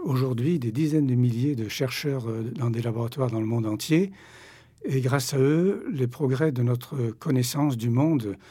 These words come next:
euh, sont très rapides. Je voudrais en citer quelques-uns, simplement pour, euh, être concret. Nous, euh, connaissons l'histoire de l'univers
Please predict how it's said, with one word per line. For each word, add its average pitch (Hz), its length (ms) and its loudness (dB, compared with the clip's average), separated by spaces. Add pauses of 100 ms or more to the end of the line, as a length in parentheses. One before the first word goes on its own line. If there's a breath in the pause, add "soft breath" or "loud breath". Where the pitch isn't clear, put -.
(360 loud breath)
euh, 147 240 -10 (320)
sont 139 280 -4
très 139 220 -2
rapides. 165 480 -2 (480 soft breath)
Je - 160 -14
voudrais 123 380 2
en 107 120 -6
citer 127 280 -2
quelques-uns, 139 460 -2
simplement 127 440 -4
pour, 123 280 -8
euh, 110 220 -6
être - 220 -12
concret. 170 500 -2 (540 loud breath)
Nous, 135 560 2
euh, 117 800 0 (840)
connaissons 135 640 0 (500 soft breath)
l'histoire 143 440 0
de 127 80 6
l'univers 127 720 4